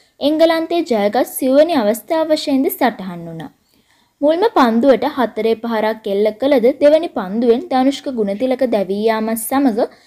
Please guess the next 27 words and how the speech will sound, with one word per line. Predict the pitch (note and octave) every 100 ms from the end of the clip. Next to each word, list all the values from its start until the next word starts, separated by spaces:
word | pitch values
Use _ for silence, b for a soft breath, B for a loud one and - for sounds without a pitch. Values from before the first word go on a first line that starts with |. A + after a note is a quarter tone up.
| b b E4+
පෙර | G4
තරඟවල | A#4 C#4 A#3 B3+ C#4 C#4+
පරිදිම | C#4+ A3+ A#3+ A3 G#3+ -
එකා | A3+ - A3+
පිට | A3+ A#3
එකා | A3 G#3 A3+ E4
දැවී | D4+ A#3+ C#4+
යාම | D4+ C#4+ E4+
ආරම්භුණා. | B3 E3 E3+ D#3 C#3+ - _ _ _ _ -
එහිදී | D#4 D#4+ A#3 C#4 C#4+
නායක | A3+ A3 G#3+
සහ | A#3+ - A#3+
උපනායකත්වයට | G3+ G3+ G3+ G#3+ A3+ A#3+ G#3+ - A3+ A3+
පත් | G#3 A3+ -
කුසල් | C4+ C4+ D4+ D#4+
යුගලයේද | B3 G3+ A3 B3+ G#3+ A#3+
නරඹන්නන් | D#4 A#3 A3+ B3 B3 B3 A#3
බවට | A#3 A3 A#3
පත් | G3+ E3+ _
වූයේ | C#4+ A#3+ A#3+ b b b -
මුළු | F#4
ලකුණු | G4 A3+ B3+ D4
සංඛ්‍යාව | F4 D#4 D#4+ B3+ A3+
ලකුණු | C#4+ C4+ D4
විසිතුනක්ව | B3 A#3 - C#4 C#4+ C#4+
සටහන්ව | A4+ C#4+ A#3+ D4+ E4 D#4 E4+
තිබියදී. | B3+ F3+ D#3 -